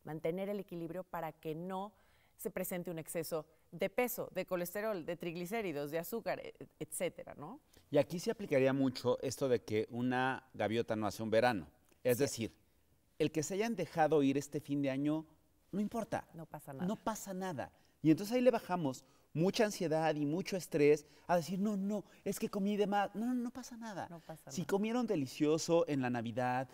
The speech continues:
Speaker 2: si fueron a tres recalentados, a siete
Speaker 1: <laughs>
Speaker 2: posadas, a cuatro piñatas, y en Año Nuevo se comieron todo lo que se iban a comer en no sé cuánto tiempo, no pasa nada.
Speaker 1: Exacto.
Speaker 2: Lo que vuelve un problema es que esta alimentación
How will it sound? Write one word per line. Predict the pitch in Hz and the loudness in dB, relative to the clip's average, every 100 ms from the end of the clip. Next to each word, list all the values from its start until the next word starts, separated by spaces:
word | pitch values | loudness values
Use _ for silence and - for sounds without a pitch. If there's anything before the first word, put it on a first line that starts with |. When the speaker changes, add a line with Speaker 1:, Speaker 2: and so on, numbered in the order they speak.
| - | -14
Speaker 2:
si | - 165 | -6 -2
fueron | 180 190 180 | 2 2 4
a | 165 151 - | 4 2 -4
tres | 170 175 175 | 4 6 6
recalentados, | 165 151 143 139 147 143 143 139 143 - | 4 2 2 2 2 2 4 4 4 2
a | 143 | 2
siete | 156 165 170 | 2 2 2
Speaker 1:
<laughs> | |
Speaker 2:
posadas, | 143 143 - 139 135 135 139 139 131 | 0 -4 0 0 2 4 6 6 6
a | 143 135 - - | 6 6 2 2
cuatro | 165 180 180 | 8 8 6
piñatas, | 156 151 143 147 - 123 120 - - - | 0 0 0 0 0 2 2 -2 -8 4
y | 151 | 6
en | 156 | 6
Año | 151 160 | 6 6
Nuevo | 175 180 | 4 2
se | 196 156 | 0 -2
comieron | 143 151 165 | 0 2 2
todo | 160 170 | 4 4
lo | 170 | 4
que | 120 | 0
se | 143 | 2
iban | 151 | 2
a | 143 | 2
comer | 117 127 | 0 2
en | 139 | 2
no | 143 | 0
sé | 143 | 0
cuánto | 143 143 143 | 0 0 0
tiempo, | 139 143 131 - | -2 -2 -4 -10
no | 190 | -10
pasa | 208 208 196 | -8 -8 -8
nada. | 165 165 127 - _ - | -6 -6 -8 -12 _ -18
Speaker 1:
Exacto. | 151 135 - _ | -14 -14 -16 _
Speaker 2:
Lo | 147 139 | 4 4
que | - 131 | 6 4
vuelve | 147 180 208 | 6 6 4
un | 208 | 0
problema | 196 170 123 95 101 _ _ - | 2 4 2 0 -6 _ _ -4
es | 170 143 | -2 0
que | - 151 - _ - | 0 -2 -4 _ -6
esta | 160 - - 190 | -6 -6 -4 -2
alimentación | 156 127 123 123 123 117 131 135 139 | -2 -2 -4 -4 -6 -6 -2 -2 -2